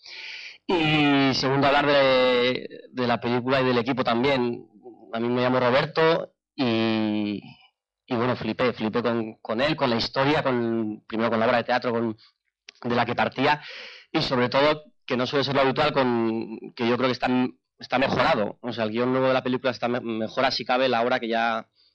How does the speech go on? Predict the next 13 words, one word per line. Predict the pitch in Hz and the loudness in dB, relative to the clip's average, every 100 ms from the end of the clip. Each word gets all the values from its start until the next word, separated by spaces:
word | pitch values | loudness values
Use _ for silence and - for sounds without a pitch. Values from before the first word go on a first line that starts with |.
| _ | _
es | 123 | -4
una | 113 | -4
historia | 107 117 113 | -2 0 0
maravillosa | 110 107 107 117 117 120 | 2 0 2 0 0 0
y, | |
vamos, | 110 113 | 0 -2
se | 107 | -4
mantiene | 107 107 113 110 110 110 110 | -4 -4 -4 -2 -2 -4 -4
el | 113 | -2
alma | 120 120 | 0 0
de | 113 | 0
la | |
misma, | 120 127 139 | 0 0 -2